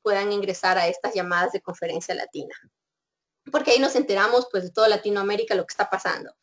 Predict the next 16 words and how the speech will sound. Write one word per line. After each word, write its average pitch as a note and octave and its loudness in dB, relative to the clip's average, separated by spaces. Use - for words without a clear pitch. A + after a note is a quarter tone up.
Así G#3 -8
que A#3 4
conéctense C4 0
en C4 2
estas C4+ -2
llamadas A#3+ 4
que G3 -4
también G3 0
son G#3 -2
muy G#3 0
importantes. F#3 -6
Ok, - -2
entonces, C#4 6
habiendo D4+ 6
dicho C4+ 2
eso, G3 2